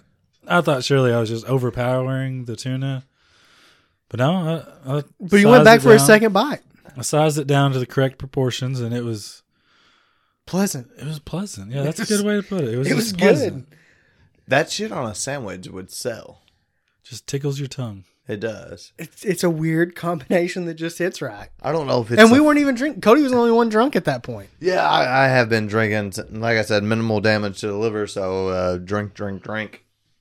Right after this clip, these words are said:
Speaker 3: until it gets bad. But, yeah, that shit was good.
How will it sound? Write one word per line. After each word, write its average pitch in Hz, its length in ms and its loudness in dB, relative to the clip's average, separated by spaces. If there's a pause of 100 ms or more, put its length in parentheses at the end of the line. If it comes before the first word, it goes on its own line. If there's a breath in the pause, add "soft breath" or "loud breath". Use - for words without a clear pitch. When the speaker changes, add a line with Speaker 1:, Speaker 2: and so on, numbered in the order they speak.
(100)
Speaker 3:
until 92 300 -18
it 92 100 -12
gets 95 180 -14
bad. 98 400 -6
But, 92 240 -8 (480 soft breath)
yeah, 127 220 0
that 131 160 -2
shit 240 160 -4
was 123 160 -2
good. 98 500 -2